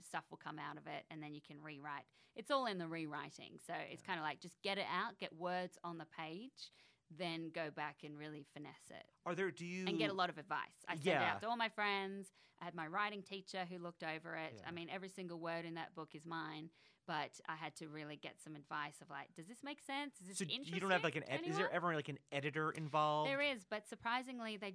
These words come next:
Speaker 1: don't do a whole lot in
Speaker 2: Okay.
Speaker 1: terms of structure. It's
Speaker 2: Yeah.
Speaker 1: mainly typos.
Speaker 2: Oh,
Speaker 1: So,
Speaker 2: okay.
Speaker 1: and I, it might not be the experience at every publisher, but a couple of people I've spoken to from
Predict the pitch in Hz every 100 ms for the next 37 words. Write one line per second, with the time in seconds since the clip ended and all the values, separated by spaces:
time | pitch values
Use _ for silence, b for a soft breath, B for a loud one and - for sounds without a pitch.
0 | - 208 269 294 - - - 254 269 254
1 | 226 220 247 254 262 233 247 240 - 123
2 | 117 208 202 208 202 190 - 220 208 -
3 | 277 302 302 190 107 185 185 190 202 202
4 | 196 185 185 190 - - - - 120 135
5 | 139 131 - 131 196 196 190 202 208 208
6 | 202 196 190 185 - 180 165 165 - 175
7 | 196 190 190 214 220 254 285 247 202 170
8 | - - - 185 170 185 175 180 180 170
9 | 160 - 175 170 165 160 170 160 160 -
10 | _ 170 160